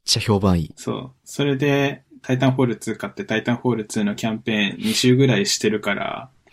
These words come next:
Speaker 1: <laughs>
Speaker 2: なんか操作性似てたら、エイペックスもできるんじゃないかなっていう謎の自信がある。
Speaker 1: うん。まあ、<laughs> 似てるっちゃ似てる。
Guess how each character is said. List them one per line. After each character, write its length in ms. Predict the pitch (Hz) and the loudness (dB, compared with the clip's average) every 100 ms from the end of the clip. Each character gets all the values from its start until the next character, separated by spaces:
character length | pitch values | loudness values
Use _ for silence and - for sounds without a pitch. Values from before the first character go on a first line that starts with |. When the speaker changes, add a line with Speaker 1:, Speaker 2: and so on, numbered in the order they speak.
| 104 92 - | -2 -2 -6
Speaker 1:
<laughs> 500 | 98 _ _ _ - | -10 _ _ _ -2
Speaker 2:
な 100 | 123 | -2
ん 40 | |
か 140 | 104 - | 0 -6
操 220 | - 151 | 2 2
作 180 | 156 160 | 4 2
性 260 | - 156 151 | 4 4 6
似 160 | 131 | 6
て 120 | 131 | 4
た 160 | 170 143 | 2 4
ら、 400 | 156 156 101 - _ - | 6 6 4 -2 _ -4
エ 100 | 123 | -2
イ 40 | |
ペ 120 | - | 0
ッ 80 | 127 | 0
ク 60 | 95 | 0
ス 140 | 85 | 0
も 120 | 101 | 0
で 120 | 101 | 0
き 100 | - | 2
る 120 | 143 131 | 4 6
ん 40 | |
じ 80 | 127 | 4
ゃ 40 | |
な 100 | 107 | 2
い 60 | 104 | 0
か 120 | 104 | 0
な 180 | 101 104 | -2 -4
っ 80 | - | -8
て 120 | - | -10
い 60 | |
う 60 | 95 | -4
謎 240 | 107 104 | -2 0
の 80 | 107 | 0
自 120 | 107 | -2
信 180 | 104 113 | -4 -6
が 140 | 110 107 | -6 -8
あ 40 | |
る。 160 | 104 - _ _ _ _ _ | -10 -14 _ _ _ _ _
Speaker 1:
う 40 | 110 | 0
ん。 20 | |
ま 240 | 104 95 | 2 2
あ、 40 | 78 71 - - - | 0 -4 -8 -12 -18
<laughs> 360 | _ 123 - - | _ -16 -16 -4
似 140 | 104 | -2
て 100 | - | 0
る 80 | 220 | 0
っ 40 | 220 | 0
ち 120 | - | -2
ゃ 40 | |
似 100 | 85 | -2
て 100 | - | -6
る。 120 | - | -14